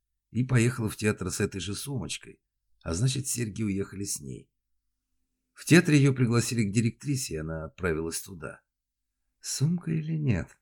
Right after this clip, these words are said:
спросила себя Леонела и снова задумалась. Всё было так. Она вошла в репетиционную комнату, повесила сумку на спинку стула.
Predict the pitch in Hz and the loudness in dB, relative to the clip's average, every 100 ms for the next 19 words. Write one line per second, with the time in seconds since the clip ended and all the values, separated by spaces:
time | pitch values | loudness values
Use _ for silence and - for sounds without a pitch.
0 | _ - - 85 - 82 85 85 80 87 | _ -18 -8 -6 -4 -6 -4 -4 -2 -4
1 | 98 80 69 85 80 85 80 69 98 - | -4 -6 -8 -8 -8 -8 -12 -14 -18 -20
2 | - _ _ _ _ _ _ _ - - | -20 _ _ _ _ _ _ _ -12 -4
3 | 101 92 87 101 120 - 78 64 - - | -2 -2 -2 -2 -4 -4 -8 -8 -12 -18
4 | - 85 117 143 - 107 92 85 - 78 | -12 -4 -2 -2 -4 -4 -4 -6 -10 -10
5 | - 85 85 82 90 107 101 - 87 87 | -6 -4 -4 -6 -6 -8 -8 -8 -8 -8
6 | - 82 76 85 - 82 80 - 85 69 | -8 -10 -10 -10 -10 -10 -12 -10 -12 -10
7 | 82 - 117 92 67 | -12 -8 -6 -4 -6